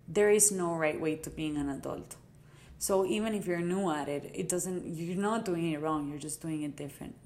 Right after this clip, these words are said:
Because you can now realize as you get older that even the more experienced adults still don't have certainty about what they're doing. Not to say that you shouldn't listen to advice of people who have lived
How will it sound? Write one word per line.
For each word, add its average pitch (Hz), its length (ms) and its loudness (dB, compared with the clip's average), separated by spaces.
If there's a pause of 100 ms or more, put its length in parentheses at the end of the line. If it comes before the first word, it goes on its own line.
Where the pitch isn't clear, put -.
Because 180 400 -2 (1080)
you 185 280 0
can 196 260 0
now 180 240 6
realize 160 920 0 (520)
as 170 280 2
you 160 120 -2
get 151 140 -2
older 147 520 -4
that 165 120 2
even 175 280 2
the 170 60 0
more 175 280 2
experienced 170 640 0
adults 139 380 -6
still 226 460 0 (180)
don't 185 320 2
have 156 300 -2
certainty 160 720 -2
about 143 220 -6
what 147 140 -6
they're - 120 -6
doing. 156 340 -4 (640)
Not 311 280 4
to 359 100 2
say 175 400 6
that 165 140 4
you 170 120 2
shouldn't 170 380 0
listen 170 540 0 (1000)
to 196 160 2
advice 160 500 4
of 175 140 -8
people 170 260 -4
who 156 160 -6
have 151 240 0
lived 151 420 -4